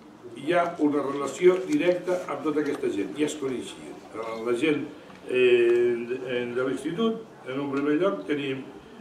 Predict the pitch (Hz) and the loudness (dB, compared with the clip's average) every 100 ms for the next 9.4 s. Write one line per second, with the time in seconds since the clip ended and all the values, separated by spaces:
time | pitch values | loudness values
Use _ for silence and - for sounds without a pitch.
0 | - 131 120 117 143 - 117 160 196 196 | -6 -4 -2 0 0 0 0 4 4 2
1 | - - - - - - - - 123 131 | -4 -10 -18 -18 -18 -18 -20 -10 -6 -2
2 | 143 139 135 131 143 147 143 127 135 123 | -2 -2 -4 -2 0 0 0 -2 0 0
3 | 120 127 165 190 - 120 113 - 180 - | 0 0 0 0 -2 -6 -4 -2 -2 -2
4 | - 196 196 - - - - - - 117 | -2 -4 -4 -14 -20 -20 -20 -16 -6 -4
5 | 117 113 139 139 147 180 196 - - - | -2 -2 0 0 4 6 6 4 -4 -14
6 | - - - - - - - - - - | -16 -18 -18 -20 -20 -20 -16 -16 -16 -16
7 | - - - - - - 135 139 135 127 | -18 -18 -20 -20 -16 -2 0 2 0 0
8 | 135 123 123 123 123 123 120 123 131 131 | 2 2 4 0 -4 -6 0 2 4 2
9 | 131 151 190 196 | 4 6 8 6